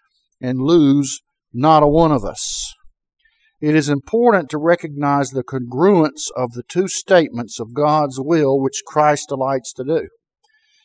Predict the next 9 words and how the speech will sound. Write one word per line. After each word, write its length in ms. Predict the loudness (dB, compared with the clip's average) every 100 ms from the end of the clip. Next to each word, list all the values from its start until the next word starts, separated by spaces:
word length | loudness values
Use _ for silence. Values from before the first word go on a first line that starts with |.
| _
In 180 | 0 0
Psalm 440 | 2 2 4 4
forty 420 | 2 4 4 4
and 100 | 2
Hebrews 520 | 0 -2 -2 -2 -2 -4
ten, 400 | -4 -2 -2 0
God's 400 | 4 6 4 2
will 460 | 2 4 6 4
is 260 | 2 0 -2